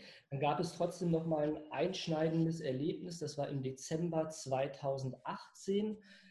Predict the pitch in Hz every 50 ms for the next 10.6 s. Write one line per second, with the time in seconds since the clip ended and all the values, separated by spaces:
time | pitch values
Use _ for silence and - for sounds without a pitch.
0 | - - - - - - 147 147 151 147 151 156 156 160 156 143 160 156 160 165
1 | 165 165 165 165 - - 139 160 208 202 - 202 190 190 - 196 180 190 175 147
2 | 123 117 120 135 151 147 120 120 127 - - - - - - 156 175 214 - -
3 | 165 147 123 127 127 127 139 143 147 156 165 160 - - 143 147 143 139 139 143
4 | 139 139 135 139 143 143 151 147 - - 143 135 131 135 156 170 175 170 165 -
5 | 139 151 156 156 156 156 156 - 139 131 135 135 131 139 147 160 160 - - 151
6 | 147 147 147 - - 151 143 139 139 139 - - - _ _ _ _ _ _ _
7 | _ _ _ _ _ _ _ _ _ _ - _ _ _ - 165 151 131 131 151
8 | 160 - 185 165 165 165 165 156 156 147 135 131 143 160 165 160 160 160 - -
9 | 147 135 143 156 160 151 151 147 143 147 143 147 151 147 156 143 156 139 143 151
10 | 151 135 131 127 127 117 104 - - - -